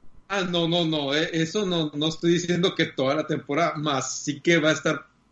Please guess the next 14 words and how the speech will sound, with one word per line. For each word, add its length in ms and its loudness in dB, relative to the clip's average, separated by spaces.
parte 340 0
de 60 4
la 140 2
temporada, 720 2
quién 180 4
sabe 300 2
si 240 2
uno 320 4
de 80 4
ocho 240 0
episodios, 920 0
dos 320 2
de 100 0
ocho 680 2